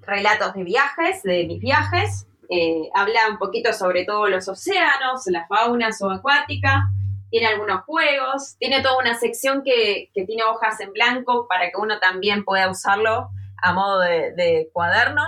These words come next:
para anotar lo que quiera. Tiene sonidos, eh, tiene distintas ahí sorpresitas. Y inicialmente este proyecto iba a ser con imágenes subacuáticas.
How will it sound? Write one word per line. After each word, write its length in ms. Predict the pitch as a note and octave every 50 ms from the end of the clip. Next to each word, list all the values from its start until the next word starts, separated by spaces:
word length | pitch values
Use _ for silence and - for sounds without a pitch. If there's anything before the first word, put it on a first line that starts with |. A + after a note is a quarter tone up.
| - -
para 200 | G#3+ F#3 E3+ E3+
anotar 220 | E3+ F3 F3 G3
lo 140 | G3+ G3 F#3
que 100 | F#3+ -
quiera. 460 | - D#4+ E4+ F4 F4+ F4+ F#4 F#4 - - _ _ _ _ _ _ _ _ _ _
Tiene 220 | - A#3+ B3 B3 A3+
sonidos, 840 | - - G3 G3+ A#3+ C4+ C#4+ C4+ A#3+ A#3 A#3+ C4 C4 - - - - - - - - - - -
eh, 640 | F3+ F3+ F3 F3 E3+ E3 E3 D#3 D#3 D#3 D3 D3+ - - - - _ _ _
tiene 180 | - C#4+ D4 D#4 C#4+
distintas 400 | C4+ - D4 D4 C#4 D4 - -
ahí 180 | A#3 A#3+ - -
sorpresitas. 920 | - C4 B3+ A#3 A#3 A3+ A3 A#3 - - D#4+ D#4 - - C4+ D#4 - - - - _ _ _ _ - - _ _ _ -
Y 300 | B3+ C4 C#4 - - D4
inicialmente 520 | D4+ D4+ D#4+ G4 G4+ F#4+ F#4+ G4+ G4+ G#4
este 160 | F#4 - E4
proyecto 460 | - C4 C4+ C4+ - F4+ F#4 F#4 - F#4+
iba 120 | E4+ C#4+
a 60 | B3+
ser 180 | - C4+ C4 -
con 180 | D4 B3+ B3
imágenes 480 | B3+ D#4 F#4+ F#4 - A#3+ G#3 G3 F#3+ -
subacuáticas. 720 | G3+ F#3+ F#3+ F#3 - G3 F#3 - - - - - D#3+ D3+